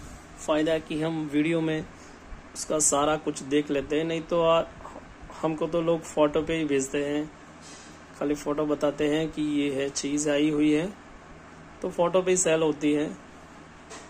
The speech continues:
तो video में यही फ़ायदा है दोस्तों, सारा कुछ दिखा दिया मैंने आपको। अब आते हैं इसकी price पे दोस्तों।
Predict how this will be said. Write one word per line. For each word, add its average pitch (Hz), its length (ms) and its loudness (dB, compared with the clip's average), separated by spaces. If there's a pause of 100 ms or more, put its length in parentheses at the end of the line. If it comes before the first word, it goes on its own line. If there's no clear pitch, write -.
(1600)
तो 147 60 -4
video 143 340 2
में 151 100 4
यही 147 280 4
फ़ायदा 143 340 2
है 143 160 0
दोस्तों, 151 380 -2 (3000)
सारा 143 320 0
कुछ 151 240 -6
दिखा 151 300 0
दिया 156 200 4
मैंने 139 200 2
आपको। 165 380 -2 (840)
अब 127 100 0
आते 151 220 -2
हैं 156 80 2
इसकी 143 220 -2
price 165 400 0
पे 139 120 0
दोस्तों। 139 420 -2